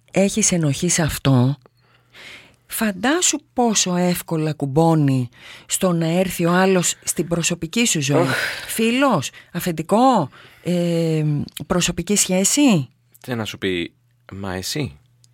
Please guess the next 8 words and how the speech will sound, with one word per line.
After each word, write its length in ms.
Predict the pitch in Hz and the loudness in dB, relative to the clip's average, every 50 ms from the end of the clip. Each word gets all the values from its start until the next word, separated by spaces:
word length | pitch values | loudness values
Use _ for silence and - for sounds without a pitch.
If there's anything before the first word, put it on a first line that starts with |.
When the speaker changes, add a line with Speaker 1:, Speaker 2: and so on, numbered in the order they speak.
| _ _ _ _ _ _ _ - | _ _ _ _ _ _ _ -10
Speaker 1:
Ακριβώς. 500 | - - 151 151 147 147 139 - - - - _ _ _ _ _ _ _ _ - _ _ _ _ _ _ _ _ _ _ _ _ _ _ _ _ _ _ _ _ _ _ _ _ _ _ _ _ _ _ _ _ _ - - - - - - - - - - - 135 _ - | -6 -4 -2 -2 0 -2 -4 -4 -8 -14 -16 _ _ _ _ _ _ _ _ -20 _ _ _ _ _ _ _ _ _ _ _ _ _ _ _ _ _ _ _ _ _ _ _ _ _ _ _ _ _ _ _ _ _ -18 -18 -16 -16 -18 -20 -20 -20 -20 -20 -20 -20 _ -14
Και 140 | - 151 | -10 -10
μετά 280 | 147 151 151 - - 190 | -8 -8 -8 -6 -4 -2
εσύ 400 | 208 220 208 180 - - 208 202 | 0 0 0 0 0 0 2 0
αυτό 280 | 190 175 - - - - | 0 -2 -2 -2 -2 0
να 160 | - 196 175 | 0 -2 0
το 80 | 160 | -2
εξελίξεις 1000 | 156 156 - - 156 151 147 147 147 143 139 - - - 139 139 151 170 - - | -2 -2 -2 -4 -4 -4 -4 -2 -2 -4 -4 -4 -4 -4 -4 -6 -6 -6 -8 -10